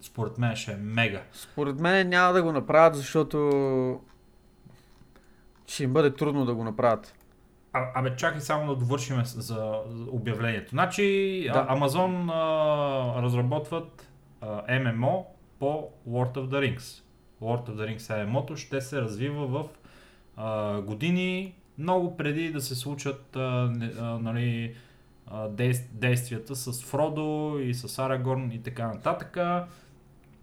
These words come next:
Speaker 1: Пак ще са в този свят и разработчиците на М М О-то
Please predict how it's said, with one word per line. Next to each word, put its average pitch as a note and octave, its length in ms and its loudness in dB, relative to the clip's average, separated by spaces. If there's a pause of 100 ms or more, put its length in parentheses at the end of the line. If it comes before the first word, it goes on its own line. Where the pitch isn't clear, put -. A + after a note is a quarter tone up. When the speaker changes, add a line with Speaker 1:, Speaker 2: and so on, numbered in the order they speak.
(340)
Speaker 1:
Пак B2 160 2
ще - 100 -4
са B2+ 80 -2 (100)
в - 60 -8
този A#2 300 0
свят - 640 -2 (240)
и F#3 640 -4 (460)
разработчиците C3+ 1300 4 (120)
на A2+ 560 0 (380)
М B2+ 240 2
М A#2 120 0
О-то G#3+ 480 -2